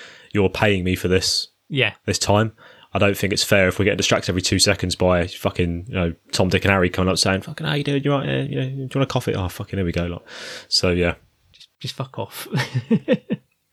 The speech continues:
Speaker 2: In the nicest way possible.
Speaker 1: So, uh, yeah, thanks to those guys for those sending those in. It was, uh, we actually got quite a lot. Um, we missed a couple out 'cause they were quite similar. I don't wanna go on
Speaker 2: Yeah.
Speaker 1: too long 'cause obviously you'll get a repeat. But,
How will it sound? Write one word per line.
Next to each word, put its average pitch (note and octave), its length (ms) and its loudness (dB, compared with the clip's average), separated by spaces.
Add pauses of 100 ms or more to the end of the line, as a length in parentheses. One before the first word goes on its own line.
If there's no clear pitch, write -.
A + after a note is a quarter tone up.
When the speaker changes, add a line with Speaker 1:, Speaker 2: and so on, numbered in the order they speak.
(300)
Speaker 2:
In E3 100 6
the D#3 40 8
nicest D#3 400 4
way C#3 140 4
possible. - 540 -6 (480)
Speaker 1:
So, A2+ 180 2
uh, A2 160 4
yeah, C3 120 2
thanks E3+ 240 0
to C3 40 4
those G#2 80 4
guys C3 280 4
for B2+ 80 4
those A2 120 4
sending A2 240 2
those G2 180 4
in. B2+ 140 4 (540)
It G#2+ 60 -4
was, G2+ 120 0
uh, G#2+ 80 4
we G#2 100 4
actually C3+ 180 -2
got - 140 0
quite B2 280 2
a G2+ 40 2
lot. A#2 340 2 (240)
Um, F2+ 180 0
we F#2+ 80 0
missed A2 180 -2
a - 60 -8
couple F2+ 260 0
out D2+ 60 2
'cause - 80 -10
they F#2+ 80 2
were F2+ 40 2
quite - 240 2
similar. F2 300 2
I D#2+ 100 -4
don't G2 120 2
wanna F2 140 0
go F2+ 80 0
on F2 60 0
Speaker 2:
Yeah. F2 40 -2
Speaker 1:
too F2+ 200 2
long F2 240 2
'cause - 140 -4
obviously E2+ 400 -2
you'll F2+ 80 -6
get - 160 -8
a - 20 -6
repeat. F2+ 380 0
But, F#2 200 0